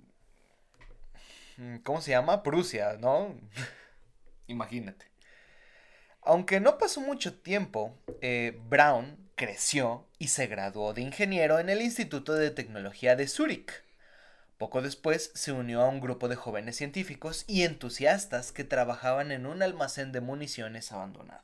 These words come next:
Estaban dispuestos a convertir aquel lugar en un aeródromo de cohetes. Entre mil novecientos treinta y mil novecientos treinta y dos, muchos de los cohetes que crearon fueron exitosos, aunque la palabra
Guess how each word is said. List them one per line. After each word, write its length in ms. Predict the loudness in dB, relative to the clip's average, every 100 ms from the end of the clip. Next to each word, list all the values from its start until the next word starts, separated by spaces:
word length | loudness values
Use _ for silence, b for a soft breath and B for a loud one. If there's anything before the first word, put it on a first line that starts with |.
| _ _ _ _ _ _ _ B B B B
Estaban 360 | 0 6 6 6
dispuestos 640 | 0 0 0 0 -4 -6
a 100 | -6
convertir 560 | -6 -6 -6 -6 -6 -4
aquel 300 | -4 -4 -6
lugar 420 | 2 2 2 -2 -10
en 140 | -8
un 220 | -6 -8 -2
aeródromo 720 | -2 0 -2 -2 -2 -4 -6
de 140 | -10 -10
cohetes. 520 | -10 -10 -14 -16 -18 _ _ _ b b b b b b
Entre 280 | -10 -4 -2
mil 240 | 0 -2 0
novecientos 600 | 0 0 -2 -6 -8 -2
treinta 360 | -2 -2 -4
y 60 | -4
mil 220 | -4 -2
novecientos 500 | -2 -2 -6 -10 -10
treinta 260 | -10 -8 -8
y 60 |
dos, 260 | -4 -6 -6
muchos 380 | -6 -4 -4 0
de 120 | 0
los 180 | 0 -4
cohetes 340 | -4 -4 -8
que 160 | -8 -2
crearon 460 | 2 4 2 -2
fueron 280 | -4 -4 -4
exitosos, 720 | -8 -6 -2 -2 -2 -10 -14 B B B B 2
aunque 540 | 2 2 -4 -2 -2
la 180 | -4 -4
palabra 480 | 0 2 4 2